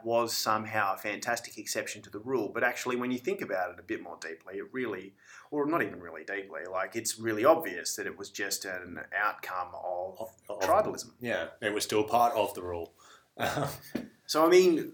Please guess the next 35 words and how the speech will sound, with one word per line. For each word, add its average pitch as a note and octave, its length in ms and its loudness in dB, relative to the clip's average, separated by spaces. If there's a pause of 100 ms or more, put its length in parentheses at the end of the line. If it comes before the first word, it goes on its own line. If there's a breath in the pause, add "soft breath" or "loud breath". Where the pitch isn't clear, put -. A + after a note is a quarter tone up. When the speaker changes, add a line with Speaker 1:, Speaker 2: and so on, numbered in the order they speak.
(160)
Speaker 1:
we F3 220 2
have A#3+ 300 8
the A#3+ 180 4
ability G#3+ 720 4
and C#3 180 6
all D3 260 2
of B3+ 80 4
these G#3 160 2
capabilities C#3 640 2
to A2+ 100 -12
do A#2+ 160 6
these A#2+ 160 -2
incredible C#3 600 -2
things G2+ 720 -8
that G#2+ 340 4
really E3+ 380 2
have C#3+ 180 -4
all A#2+ 120 0
these A#2 260 -2
fantastic - 720 -4
side G2+ 320 0
benefits, E2+ 500 -8 (840 soft breath)
but D3 180 0
we E3 100 -6
choose F3 440 -4
to F3+ 100 -2
spend C3 720 -2
literally D3+ 600 -2
fifteen, D3+ 560 -4
sixteen - 480 -4
hundred C#3 440 -4
times A#2+ 540 -4
more C#3 320 -2
money C2+ 460 -4
Speaker 2:
Yeah. G2 300 -6